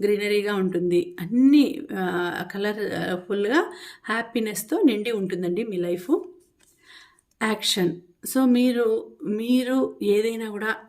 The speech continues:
ఆ, మొదలు పెట్టాలంటే దాన్ని అడుగు ముందుకేసి మీ యాక్షన్ మీరు చేయాలంటే మీరు పని ప్రారంభించాలి. ప్రారంభిస్తేనే ఏదైనా పూర్తి చేయగలుగుతాం. ఏది ప్రారంభించకుండా అలాగే ఉంటే అలాగే ఉంటుంది లైఫ్. కాబట్టి మీరు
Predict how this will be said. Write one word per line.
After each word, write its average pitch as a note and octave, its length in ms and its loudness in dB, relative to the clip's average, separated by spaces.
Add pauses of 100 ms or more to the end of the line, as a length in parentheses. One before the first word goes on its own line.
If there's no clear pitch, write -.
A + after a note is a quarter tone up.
(160)
ఆ, F3+ 160 -2
మొదలు G3 360 0
పెట్టాలంటే G3 680 0
దాన్ని G#3 340 -2
అడుగు G3+ 280 -4
ముందుకేసి G3 840 -2 (360)
మీ C#4 360 4
యాక్షన్ A3 520 2
మీరు G3 280 -4
చేయాలంటే G3 340 2
మీరు A3+ 260 0
పని A3 280 0
ప్రారంభించాలి. G3+ 800 0
ప్రారంభిస్తేనే A3 840 -4
ఏదైనా G#3 360 -2
పూర్తి A#3+ 460 -4
చేయగలుగుతాం. F3+ 420 -2 (400)
ఏది C4+ 320 4
ప్రారంభించకుండా A3 840 -2
అలాగే G#3 380 -2
ఉంటే F#3 600 -4
అలాగే B3 340 0
ఉంటుంది F#3+ 340 -2
లైఫ్. F3 320 0 (400)
కాబట్టి F#3+ 580 2
మీరు A#3+ 520 -2